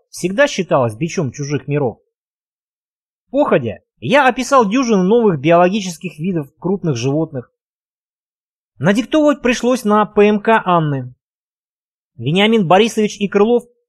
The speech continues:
посмеивались, уверяя, что мне так или иначе придется войти в историю ксенобиологии, поскольку названия для новооткрытых животных традиционно даются по имени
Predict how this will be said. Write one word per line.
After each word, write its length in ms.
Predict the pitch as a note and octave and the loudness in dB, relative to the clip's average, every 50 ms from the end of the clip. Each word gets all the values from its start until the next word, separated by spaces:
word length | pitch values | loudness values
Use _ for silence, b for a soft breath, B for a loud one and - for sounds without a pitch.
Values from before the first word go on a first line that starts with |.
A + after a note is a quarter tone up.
| _ _ | _ _
посмеивались, 840 | - G3+ B3 A#3+ - A#3 A#3 A#3+ A#3 A3+ G#3+ G3+ F#3 E3+ - - _ _ _ | 0 0 0 0 0 -2 0 0 0 0 0 0 0 0 -4 -6 _ _ _
уверяя, 580 | C3 D3 E3 G3+ G#3 A#3+ A#3+ A3 D#3+ G#2+ - - | -2 0 2 2 4 4 4 2 2 0 -4 -8
что 200 | - - - E3 | -16 -8 -4 -2
мне 200 | F3 A3+ C#4 D4 | -2 0 -2 -2
так 260 | C#4+ - C4+ B3 - | 0 0 0 0 2
или 160 | A3 G3 G3+ G#3 | 2 2 2 2
иначе 300 | G#3 G#3+ G3+ - D#3+ C3+ | 2 0 -2 -2 -4 -2
придется 440 | - E3+ F3+ A#3 C#4 C4+ - G3+ | -2 -2 -2 -2 -4 -4 -2 0
войти 240 | G3 G3 G3 - A#3 G3 | 0 0 0 0 -2 -2
в 80 | F#3 | -2
историю 380 | F#3 - - A#3+ B3 A3 G#3 D#3+ | -2 -2 -4 -4 -2 0 -2 -2
ксенобиологии, 880 | - - G3+ G3 G3 F3+ E3 F#3 F#3+ G3 G#3+ A3 G3+ C3 G#2 E2+ - _ _ _ _ _ _ _ _ _ - | -2 -2 -2 -2 0 0 2 2 2 4 2 2 0 -4 -8 -16 -20 _ _ _ _ _ _ _ _ _ 0
поскольку 400 | F#3 G3+ - - C4+ A#3 A3+ A3 | 0 0 0 -2 -4 -2 0 0
названия 520 | A3+ A#3 G#3 G#3 B3 B3+ A#3+ G3 C#3 B2 | 0 0 0 0 0 0 0 0 -2 -2
для 180 | C3 E3+ F3 F3 | 0 0 0 2
новооткрытых 680 | F#3 G#3 G#3 F#3+ F#3+ F#3+ - - A3 G#3+ G3 - D3+ C3 | 2 0 2 4 2 2 2 0 -2 -2 -2 -2 -2 -2
животных 500 | C3+ E3+ G3 A3 G#3+ - B2+ - - _ _ _ _ - | -2 -2 0 -2 -2 -4 -8 -12 -12 _ _ _ _ -2
традиционно 600 | C#3 D#3 F3 F#3 F#3 - B3+ C#4 C4+ B3 G#3 D#3+ | -2 -2 -2 -2 -4 -4 -4 -2 -2 -2 -2 0
даются 440 | C3+ D3+ F3+ A3 G#3 - - D#3+ | 2 2 2 0 -2 -2 -4 -4
по 200 | C3 - - D3 | -2 0 2 2
имени 340 | E3+ G#3 G#3+ G#3 G3 G3 F#3 | 2 2 0 0 -2 -2 -4